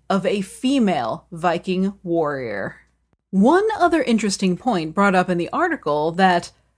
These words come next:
believe it or not, seems to be an argument that was proposed toward whether the remains belong to a,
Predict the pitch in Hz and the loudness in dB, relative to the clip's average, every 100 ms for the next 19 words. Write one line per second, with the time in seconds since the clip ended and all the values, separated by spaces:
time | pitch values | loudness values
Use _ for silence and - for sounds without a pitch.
0 | _ 185 180 294 359 392 381 302 202 180 | _ 0 4 4 4 2 2 4 2 2
1 | 196 143 - _ _ - - 349 427 427 | 2 0 -2 _ _ -4 2 2 2 -2
2 | - 320 311 311 285 247 - 247 247 277 | -2 0 0 0 0 0 2 0 0 0
3 | 269 254 233 240 226 220 220 185 214 214 | 0 0 0 2 2 2 0 -2 0 0
4 | 214 - 196 185 175 196 202 190 180 175 | 0 0 0 2 2 2 2 2 0 0
5 | 175 180 180 175 - 185 185 170 180 196 | 0 0 0 -4 -2 0 2 2 0 -2
6 | 175 160 151 | 0 0 -4